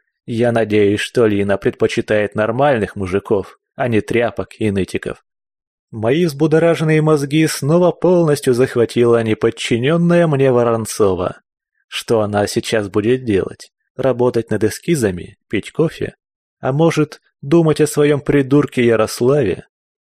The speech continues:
Лишь бы не разболелась окончательно. Мысли о Лине невольно настраивали на лирический лад. Нет, так не пойдет. Чтобы снова исправить положение,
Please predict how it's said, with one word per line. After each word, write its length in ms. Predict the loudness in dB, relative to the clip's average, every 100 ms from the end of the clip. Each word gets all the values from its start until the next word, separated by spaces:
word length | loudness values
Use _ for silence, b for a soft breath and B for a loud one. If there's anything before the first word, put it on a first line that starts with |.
| _ -4
Лишь 380 | 2 4 2 2
бы 160 | 0
не 140 | 2 2
разболелась 680 | 2 0 0 2 0 0
окончательно. 840 | -4 -4 -4 -2 -4 -2 -6 -6 -12 _ _ _ _ _ _ -8
Мысли 380 | -2 0 2 2
о 120 | 2
Лине 420 | 2 0 -2 -6 -8
невольно 520 | 0 2 2 2 0
настраивали 640 | -2 -2 0 2 2 2 0
на 100 | 2
лирический 640 | 2 2 -2 -6 -4 0
лад. 360 | 2 0 -2 -10 _ _ _ b b
Нет, 640 | -6 0 0 0 -4 -14 -8
так 420 | -2 0 0 -4
не 200 | -4 -2
пойдет. 640 | -2 -2 -2 0 -2 -4 -18 _ _ _ _
Чтобы 400 | -18 -4 -2 0
снова 340 | 0 0 2 2
исправить 460 | 0 0 0 0
положение, 760 | -2 0 0 0 -2 -2 -6